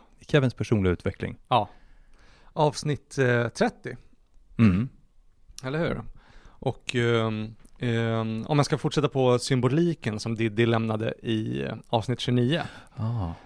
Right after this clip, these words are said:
Speaker 2: Eh, även kallat det kvinnliga självförtroendet.
Speaker 1: Ja, just det.
Speaker 2: <laughs> Så, eh, ehm, ska man säga att vi fyller ju trettio i,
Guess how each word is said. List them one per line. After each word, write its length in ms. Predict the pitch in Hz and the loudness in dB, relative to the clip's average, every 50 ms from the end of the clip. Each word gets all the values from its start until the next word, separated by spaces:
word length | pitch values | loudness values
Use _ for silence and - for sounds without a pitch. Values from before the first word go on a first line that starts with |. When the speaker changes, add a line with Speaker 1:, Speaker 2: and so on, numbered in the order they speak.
| - - - | -20 -20 -8
Speaker 2:
Eh, 540 | - - 113 110 107 110 107 107 107 - 117 | -4 0 0 2 2 2 2 0 0 0 0
även 160 | 110 110 110 | 0 -2 -2
kallat 420 | - 113 110 110 110 - - - 123 113 | -2 -2 0 0 -2 -4 -6 -8 -6 -4
det 80 | 113 113 | -4 -6
kvinnliga 500 | - - 120 120 113 113 110 107 110 107 | -6 -4 -2 -2 0 0 0 -2 -2 -2
självförtroendet. 800 | - 131 117 - 123 - - - - - 127 - - - - - - | -2 -2 -4 -4 -6 -8 -8 -8 -8 -8 -10 -12 -14 -16 -16 -12 -8
Speaker 1:
Ja, 240 | - 156 170 180 185 | -6 -6 -4 -4 -4
just 240 | 190 180 - - - | -4 -4 -4 -4 -4
det. 140 | - 165 156 151 - - - - | -4 -6 -8 -10 -14 -20 -20 -18
Speaker 2:
<laughs> 280 | - - - - - - | -18 -18 -18 -20 -18 -12
Så, 540 | - - - 127 117 110 110 110 113 110 110 110 - - 98 - 98 117 - - - - - - - - - - - _ _ - | -10 -6 -4 -2 0 0 2 2 2 2 0 0 -2 -2 -2 -4 -6 -8 -10 -16 -20 -20 -20 -20 -20 -20 -20 -20 -20 _ _ -8
eh, 100 | - 117 | -4 0
ehm, 840 | 113 110 110 110 110 110 110 110 107 107 107 107 107 107 104 104 110 - - - - - - - - | 0 2 2 2 2 2 2 0 0 0 -2 -2 -4 -4 -6 -8 -10 -12 -14 -14 -14 -14 -14 -14 -18
ska 160 | - - 123 | -8 -4 -4
man 80 | 120 107 | -2 0
säga 140 | - 113 | 0 -2
att 120 | 117 - - | -2 -2 -2
vi 100 | 117 127 | 0 2
fyller 160 | - 160 139 | 4 4 4
ju 60 | 135 | 4
trettio 300 | - 160 151 - - 131 | 4 2 0 2 2 2
i, 460 | 123 117 120 117 117 117 113 110 117 | 2 4 4 2 2 0 -2 -4 -6